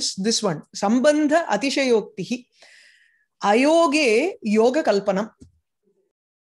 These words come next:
So, ayoge, where you cannot combine two things, where it is not appropriate to combine two things, you are trying to combine two things. Saudha agrani,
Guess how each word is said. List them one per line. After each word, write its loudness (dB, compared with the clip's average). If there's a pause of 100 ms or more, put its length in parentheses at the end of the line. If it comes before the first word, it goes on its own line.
(840)
So, 0 (180)
ayoge, 2 (100)
where 2
you -2
cannot 0 (220)
combine 2
two -4
things, -6
where 0
it -2
is -4
not 0
appropriate 0
to -8
combine -2
two -4
things, -6
you 0
are 0
trying -2
to -6
combine -4
two -6
things. -14 (400)
Saudha 2
agrani, -2